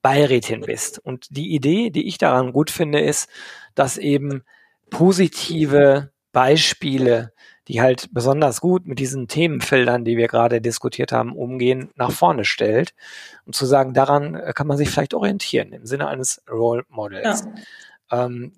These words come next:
Speaker 1: ich nehme mal an, das war vielleicht für dich auch ein Trigger, zu sagen, „Ach, da, da mache ich mit.“ Äh, oder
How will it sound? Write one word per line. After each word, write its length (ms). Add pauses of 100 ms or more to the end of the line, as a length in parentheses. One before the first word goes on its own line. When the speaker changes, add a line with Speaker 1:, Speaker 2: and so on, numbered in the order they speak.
Speaker 1:
ich 160
nehme 140
mal 160
an, 100
das 180
war 100
vielleicht 280
für 140
dich 240
auch 180
ein 100
Trigger, 500 (260)
zu 140
sagen, 200
„Ach, 100
da, 160 (160)
da 120
mache 180
ich 120
mit.“ 340 (160)
Äh, 160
oder 400